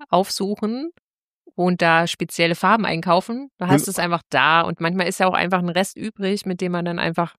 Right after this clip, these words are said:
Speaker 2: Ja.
Speaker 1: losmalen kann.
Speaker 2: Und, und, und viele, die bisher gedacht haben, sie machen, äh, K-, Kaffeeringe auf dem Dings und das wäre irgendwie aus Versehen passiert, entdecken jetzt vielleicht während des Podcasts, dass sie eigentlich auch Künstler sind.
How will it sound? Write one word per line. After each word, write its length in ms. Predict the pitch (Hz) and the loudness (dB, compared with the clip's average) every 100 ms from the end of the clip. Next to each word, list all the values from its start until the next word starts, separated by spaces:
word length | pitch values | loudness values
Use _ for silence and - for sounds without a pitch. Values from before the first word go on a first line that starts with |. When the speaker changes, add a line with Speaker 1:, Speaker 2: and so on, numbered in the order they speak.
| _ | _
Speaker 2:
Ja. 180 | 151 151 | 2 4
Speaker 1:
losmalen 360 | 107 143 156 | 4 0 -4
kann. 200 | - 151 | -4 0
Speaker 2:
Und, 180 | 143 151 | 2 4
und, 260 | 151 151 - | 4 2 2
und 280 | 139 139 - | 2 2 0
viele, 500 | 160 175 143 151 165 | 2 4 6 6 4
die 440 | 135 131 131 123 - _ _ _ | 2 2 4 2 -2 _ _ _
bisher 380 | 123 - 147 190 | -2 2 4 4
gedacht 400 | 143 135 156 - | 4 2 -2 0
haben, 320 | 165 160 143 | 2 2 0
sie 220 | 131 117 131 | -4 -2 0
machen, 480 | 131 131 147 131 | 2 2 2 -2
äh, 300 | 131 117 113 - | -2 -2 -2 -6
K-, 120 | - | -14
Kaffeeringe 1400 | - 175 - 190 185 175 147 - 127 147 214 220 226 226 - | -2 0 4 4 4 2 -4 -10 -2 2 2 4 2 0 0
auf 160 | 143 | 0
dem 160 | 151 131 - _ _ _ 143 | 0 -2 -6 _ _ _ 2
Dings 240 | 196 - | 2 2
und 220 | 156 139 | 0 2
das 180 | 139 - | 0 2
wäre 200 | 127 143 | 4 4
irgendwie 260 | 147 139 131 | 2 2 0
aus 160 | 131 | 0
Versehen 340 | - 110 143 185 | 0 2 2 2
passiert, 440 | 208 - 143 170 | 0 2 2 2
entdecken 340 | 135 110 175 160 | 2 0 0 0
jetzt 160 | 151 | 0
vielleicht 300 | - 147 147 | 2 2 2
während 200 | 147 175 | 2 0
des 140 | 160 - | -2 0
Podcasts, 420 | 151 - 160 - | 0 2 -2 2
dass 140 | 151 | 0
sie 140 | 160 - | 2 2
eigentlich 500 | 160 220 208 - 226 | 2 2 0 -2 2
auch 280 | 214 - - | 2 2 2
Künstler 420 | 208 - - 135 | 2 2 0 2
sind. 320 | 107 101 | 2 -2